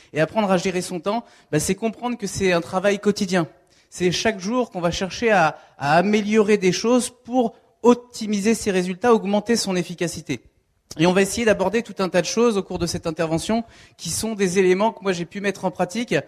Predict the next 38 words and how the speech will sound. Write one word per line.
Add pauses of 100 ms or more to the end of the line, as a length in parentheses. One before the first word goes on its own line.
(260)
Je
me
suis
inspiré
de
pas
mal
de
bouquins, (300)
de,
euh,
nombreuses
interventions
que
j'ai
écoutées,
euh, (320)
de
Michel,
mon
sponsor,
et
on
va
essayer
d'aborder
un
certain
nombre
d'aspects. (360)
Mais
je
voulais
commencer
par
vous
dire
que